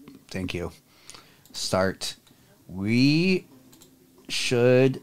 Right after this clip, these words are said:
be live on, on the talk right now.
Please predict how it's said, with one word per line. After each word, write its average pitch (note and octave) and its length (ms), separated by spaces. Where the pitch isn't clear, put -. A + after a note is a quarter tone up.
be A2+ 540
live G#2+ 480
on, G2 220
on F#2+ 200
the F2+ 100
talk - 380
right - 180
now. F2+ 240